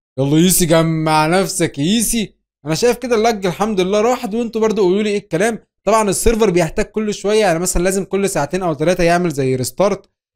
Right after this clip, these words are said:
يطفي وي-، ويولع تاني عشان يشيل اللاج ده خالص، ما يكونش في اي لاج والسيرفر يعجبكم باذن الله. يلا ييسي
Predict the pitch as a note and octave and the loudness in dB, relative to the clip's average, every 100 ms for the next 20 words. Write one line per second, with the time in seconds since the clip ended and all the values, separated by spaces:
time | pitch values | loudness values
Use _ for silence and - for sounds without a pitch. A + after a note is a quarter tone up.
0 | - F3+ - E3 D3+ F#3+ F#3 C#3+ D#3+ G#3+ | -2 -2 0 0 4 4 4 4 4 4
1 | F#3+ - G#3+ A#3+ G#3 - G#3 F#3+ D3+ - | 2 2 0 0 -2 -2 -4 -6 -10 -2
2 | F3+ E3+ F#3+ E3 E3 - G3+ B3 - - | 2 4 2 2 -2 0 2 2 -2 -8
3 | _ _ C3 F3 F3 - F3 F3+ F3 G#3 | _ _ -10 -6 -6 -4 0 4 4 4
4 | G3 D3+ C3+ B2+ - E3 D#3+ C#3+ C3 D3+ | 0 -4 -8 -8 -8 -6 -4 -4 -4 -6
5 | - C#3+ D#3 C3+ A#2+ A2 G#2+ D3+ F#3+ F#3 | -8 -6 -6 -6 -10 -8 -4 -2 0 2
6 | G#3+ A#3 A#3 - | 0 0 -2 -4